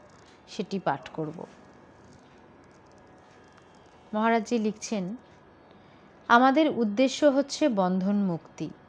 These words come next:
সমস্ত দুঃখের নিবৃত্তি এবং পরমানন্দের প্রাপ্তি।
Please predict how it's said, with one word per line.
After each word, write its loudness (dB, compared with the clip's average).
সমস্ত 0
দুঃখের 0
নিবৃত্তি -4
এবং -4
পরমানন্দের 0
প্রাপ্তি। -2